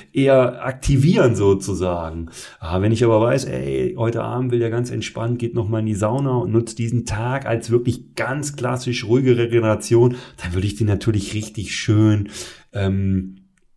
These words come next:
würde ich da nicht so, nicht so schnell reingehen, würde den Kraniosakral behandeln, würde den insgesamt drunter fahren sozusagen.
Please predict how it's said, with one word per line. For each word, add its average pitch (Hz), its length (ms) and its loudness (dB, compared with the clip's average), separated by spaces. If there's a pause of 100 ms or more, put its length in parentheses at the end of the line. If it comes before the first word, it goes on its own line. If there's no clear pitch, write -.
(120)
würde 117 160 4
ich 117 60 4
da 117 100 0
nicht 123 160 4
so, 120 320 4
nicht 123 200 0
so 127 60 4
schnell 123 300 6
reingehen, 104 440 0
würde 110 140 2
den 113 120 2
Kraniosakral 117 760 2
behandeln, 104 440 0
würde 113 180 2
den 120 100 2
insgesamt 123 640 2
drunter 104 360 2
fahren 85 400 -6
sozusagen. 85 760 -8